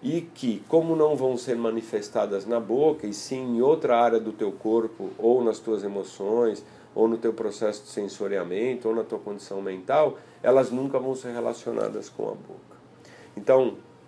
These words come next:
mexer na boca é algo muito sério, algo muito complicado, e que, infelizmente, nós dentistas temos uma limitação de visão.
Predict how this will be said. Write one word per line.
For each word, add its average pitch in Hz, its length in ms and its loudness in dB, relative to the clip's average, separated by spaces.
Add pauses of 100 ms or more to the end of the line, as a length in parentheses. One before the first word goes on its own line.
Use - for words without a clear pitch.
(440)
mexer 120 440 6
na 151 140 4
boca 131 380 2
é 117 160 2
algo 113 260 0
muito 143 260 -4
sério, 113 560 2 (300)
algo 110 240 0
muito 127 300 -2
complicado, 127 840 2 (300)
e 120 100 -2
que, 143 520 -4
infelizmente, 143 1160 0 (280)
nós 127 340 4
dentistas 120 680 -4
temos 120 280 -4
uma 123 200 -2
limitação 120 640 -4
de 110 80 -10
visão. 107 320 -8